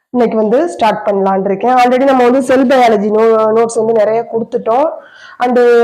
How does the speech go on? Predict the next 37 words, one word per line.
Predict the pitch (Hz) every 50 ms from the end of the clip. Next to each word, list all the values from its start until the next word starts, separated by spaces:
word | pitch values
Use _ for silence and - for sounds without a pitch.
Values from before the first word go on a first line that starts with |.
| 240 233 240
ஃபர்ஸ்ட் | 269 262 262 262 - - 320
யூனிட்ல | 302 277 277 262 - - 247 254
உள்ளதும் | 240 240 240 233 226 226 247 254
வந்து | 254 240 233 233 277 381 453 440 - - - - - - -
நம்ம | 254 254 247
இன்வெர்டிபிரேட்டாவிலையும் | 247 254 254 269 285 277 277 277 202 226 220 214 226 226 214 208 208 233 247
நோட்ஸ் | 240 233 226 233 -
வந்து | 226 208 208 220
நிறைய | 220 214 202 208 208 202
கொடுத்துட்டோம். | 208 214 180 - 202 165 - 185 - - - - _ _ _ - _ _ _ _ _ _ _ _ - 202
ஓகேவா? | 190 190 220 202
ஆனா | 208 208 208 220 240
பி | 233 214 294 339
டி | 330 381 349
எஃப், | 285 254 247 262 247 240 233 226 226 226 220 220 -
பி | - 359 392
டி | 381 370
எஃப் | 320 311 -
ரெடி | 254 254 240 285 247
பண்ணி | 269 262 262
கொடுக்கல | 254 254 233 254 - 269 247 233 214
நானு. | 208 202 196 202 220 262 302 349 - - - - - - - _ -
But | 247 226 240
கிளாஸ் | 240 285 294 294 311 349 392 392
வந்து | 330 349 302 277 285
நம்ம | 311 294 269 262 240 233 226 226 220 220 214 220
ஒரு | 226 233 240 233 240 - -
டைமுக்கு | 254 247 254 262 247 262
ரெண்டு | 240 226 226 214
டைமே | 196 226 220 220 220 226
எடுத்திருக்கோம். | 226 214 214 220 - 214 202 - 254 269 254
ப்ரீவியஸ் | 269 269 254 262 262 254 254
இயர் | 262 247 254 254
கொஸ்டின்ஸும் | 254 247 - - 254 240 226 196 220 247 233
அனலைஸ் | 220 220 220 226 220 220 -
பண்ணி | 214 208 226 226
பார்த்திருக்கோம். | - 214 214 214 - 254 220 - - 220 -